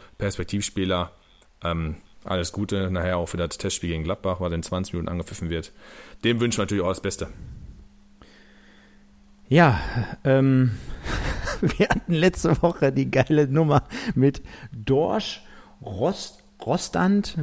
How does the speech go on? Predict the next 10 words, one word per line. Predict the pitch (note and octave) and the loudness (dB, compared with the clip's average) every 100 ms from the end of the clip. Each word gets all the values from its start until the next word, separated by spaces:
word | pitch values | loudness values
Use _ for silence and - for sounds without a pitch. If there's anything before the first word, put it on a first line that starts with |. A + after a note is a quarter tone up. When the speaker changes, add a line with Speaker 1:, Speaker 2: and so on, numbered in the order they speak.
| - | -2
Speaker 2:
Kuemaha, | F3+ F3 D3+ C#3+ D3+ G2 C3+ E3 | 2 2 4 2 2 2 2 2
wie | A2+ A#2 | 2 2
er | A2 | 2
im | A#2 | -2
vollständigen | - A#2 - A2+ A2 G2+ - - A2 G#2+ G#2+ | 0 -2 0 0 0 -2 -8 -2 0 2 2
Namen | G#2 G#2+ G#2 | 0 0 0
heißt, | C#3+ - - | -2 -4 -2
in | E3+ | -2
Kamerun | - F#3 F3 D3+ D3+ | 2 2 2 2 2
geboren, | C#3 C3 A#2 C#3 | 2 2 2 0